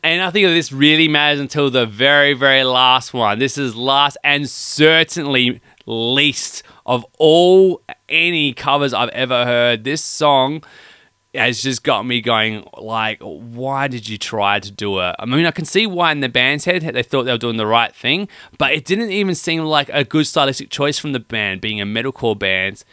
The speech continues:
and covering an al-, a song that's such an amount of emotion and m-, and more, not even, it's more like a ballad almost, you know? And I'm talking about the band called All That Remains. Now, on an album, I think O-, Overcome it was called,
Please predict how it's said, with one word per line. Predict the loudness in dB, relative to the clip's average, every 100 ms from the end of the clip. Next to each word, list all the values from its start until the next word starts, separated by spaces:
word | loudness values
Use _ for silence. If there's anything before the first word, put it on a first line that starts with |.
| _ _ _
and | -2 -2 -4 -12
covering | -4 -2 0 -2
an | -2 -2
al-, | 0 0 0 -2
a | -8
song | -4 2 2 2 -2
that's | -6 -6
such | -8 -6 -4 -4 -4 -6
an | -4 -2
amount | 0 -2 -2
of | -4 -8 -10
emotion | -6 -2 -2 -2 -4 -4 -6 _ _ -20 -6
and | -2 0 -2 -8 -12
m-, | -4 -2 -2
and | -2 0
more, | 2 2
not | 2
even, | 0 -2 -4 -8
it's | -6
more | -4
like | -4
a | -6
ballad | -4 0 2 2
almost, | 2 0 -4 -6 -8
you |
know? | -4 -2 -2 -6 -14
And | -2 -2
I'm | -2
talking | -2 -2 -2 -2
about | 0 -2
the | -2
band | -4 -4 -4
called | -8 -4
All | -2
That | -2 -4
Remains. | -6 -2 0 -2 -8 -18 -18 _ -20 -6
Now, | -2 0 -2
on | -4 -4
an | -4
album, | -2 0 0 -4
I |
think | -8 -10
O-, | -4 -2 -2
Overcome | -2 -2 -4 -6 -6
it | -6
was | -10 -12
called, | -8 -6 -6